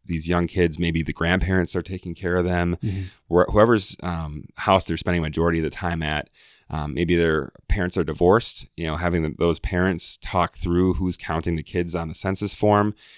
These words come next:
Speaker 1: so that no one gets missed, uh, because that's ten years then of their
Speaker 2: Yeah.
Speaker 1: life that,
Speaker 2: Yeah.
Speaker 1: uh, they're missing out on funding for resources.
Speaker 2: Mm-hmm.
Speaker 1: Um, yeah, other populations, you know, uh, the homeless, uh, there's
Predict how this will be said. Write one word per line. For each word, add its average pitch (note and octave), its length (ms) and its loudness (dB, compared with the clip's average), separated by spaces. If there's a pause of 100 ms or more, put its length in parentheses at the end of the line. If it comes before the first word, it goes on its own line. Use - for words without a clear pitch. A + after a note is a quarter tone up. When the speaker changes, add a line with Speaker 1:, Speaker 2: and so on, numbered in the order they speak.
(160)
Speaker 1:
so - 180 -2
that D#2+ 340 -2
no E2 160 -2
one E2 160 0
gets D2+ 220 -8
missed, D#2 520 -8
uh, D#2 340 -6
because D#2+ 360 -6
that's F2+ 220 -2
ten F2 240 -8
years E2+ 340 -4
then D2 420 -10
of D#2 140 -10
their D#2+ 140 -4
Speaker 2:
Yeah. - 60 -4
Speaker 1:
life D#2 300 -4
that, C#2+ 280 -6 (180)
Speaker 2:
Yeah. - 180 -20 (120)
Speaker 1:
uh, D2 240 -8
they're E2+ 100 -4
missing E2 260 -2
out D#2+ 120 0
on D#2+ 80 -6
funding E2 260 -6
for - 140 -10
resources. - 720 -8
Speaker 2:
Mm-hmm. - 760 -12
Speaker 1:
Um, D#2+ 500 0 (320)
yeah, E2+ 180 -4
other F2 220 0
populations, E2+ 840 0
you E2+ 80 -2
know, E2 200 -2
uh, D#2 220 -6
the D#2+ 120 -8
homeless, F2 600 -2
uh, E2 180 -6
there's D#2 280 -8